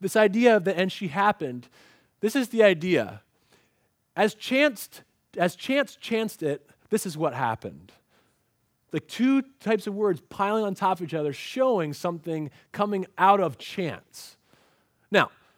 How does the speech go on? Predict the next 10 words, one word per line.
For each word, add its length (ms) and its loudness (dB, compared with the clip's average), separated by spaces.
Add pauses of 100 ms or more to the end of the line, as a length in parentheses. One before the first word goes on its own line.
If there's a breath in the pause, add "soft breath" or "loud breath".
(320 soft breath)
is 80 -2
this 180 2
to 120 -6
mean 280 0
that 240 2
our 280 -2
Hebrew 400 -2
author 520 2
here 300 0
is 580 -4